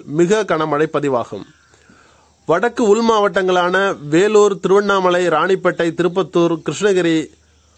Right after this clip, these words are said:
ஆகிய மாவட்டங்களில் இந்த சுற்று மழை சீரான மழைப்பொழிவு இருக்கும். நவம்பர் பதிமூன்று, பதினாறு, பதினேழு, பதினெட்டு ஆகிய தேதிகளில் பரவலாக ஆங்காங்கே லேசானது முதல் மிதமான மழை எதிர்பார்க்கலாம்.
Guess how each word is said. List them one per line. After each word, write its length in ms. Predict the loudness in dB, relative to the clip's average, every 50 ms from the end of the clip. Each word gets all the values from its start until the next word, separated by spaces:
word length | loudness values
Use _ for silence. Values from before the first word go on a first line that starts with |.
| _ -4
ஆகிய 280 | -2 -2 0 2 0 2
மாவட்டங்களில் 680 | 2 2 2 0 0 0 0 0 0 0 0 -2 -2 -6 -4
இந்த 260 | -4 -2 -2 0 0 -2
சுற்று 280 | 0 -2 -4 0 0 2
மழை 240 | 2 2 0 0 -2
சீரான 480 | -2 -4 -2 -2 0 2 2 2 2 0
மழைப்பொழிவு 500 | 0 0 0 -2 0 0 0 0 0 0 -2
இருக்கும். 360 | -2 -4 -2 -2 -4 -4 -4 -6 _ _ _ _ _ -20 _ _ _ _ _ _ _ _ _ -2
நவம்பர் 380 | 0 0 0 2 0 0 -2 0
பதிமூன்று, 640 | -2 -4 -2 -2 -2 0 2 2 2 2 2 2 4 2 2 0 -2 -4
பதினாறு, 520 | -2 -2 0 0 0 2 2 2 2 0 0 -2
பதினேழு, 540 | 0 -2 -2 0 0 0 2 2 2 2 0 0 0
பதினெட்டு 440 | -2 -2 -2 0 0 -2 0 0 0
ஆகிய 240 | 0 0 0 -2 -2
தேதிகளில் 560 | -2 -2 -2 -2 -2 -2 0 0 0 -2 -4 _
பரவலாக 680 | -2 -2 0 0 0 0 0 0 0 0 0 0 -2 -2
ஆங்காங்கே 500 | -2 -2 -2 0 0 0 0 0 0 0
லேசானது 500 | 0 0 0 0 0 0 0 0 0 0
முதல் 260 | 0 0 0 0 0
மிதமான 400 | 0 0 -2 0 0 0 0 0
மழை 200 | 0 0 0 0 0
எதிர்பார்க்கலாம். 680 | 0 0 -2 -2 -2 -4 -4 -4 -6 -8 -8 -8 -12